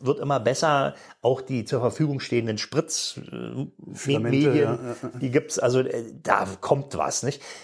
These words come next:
Speaker 1: Und meine, in, in Zukunft wird wahrscheinlich irgendwann, äh, die, der Ersatzteilhandel eben nicht mehr am Tresen stattfinden, wo du irgendwie ein Tütchen
Speaker 2: Ja.
Speaker 1: mit dem Aufkleber kriegst, sondern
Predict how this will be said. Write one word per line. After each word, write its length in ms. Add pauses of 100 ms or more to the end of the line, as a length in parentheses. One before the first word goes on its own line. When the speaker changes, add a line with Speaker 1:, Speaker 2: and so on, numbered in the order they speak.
Speaker 1:
Und 420 (260)
meine, 400
in, 320 (260)
in 120
Zukunft 380
wird 140
wahrscheinlich 460
irgendwann, 520
äh, 540
die, 140 (200)
der 120
Ersatzteilhandel 680
eben 160
nicht 100
mehr 120
am 80
Tresen 320
stattfinden, 400
wo 100
du 60
irgendwie 280
ein 100
Tütchen 300
Speaker 2:
Ja. 20
Speaker 1:
mit 80
dem 60
Aufkleber 420
kriegst, 240
sondern 280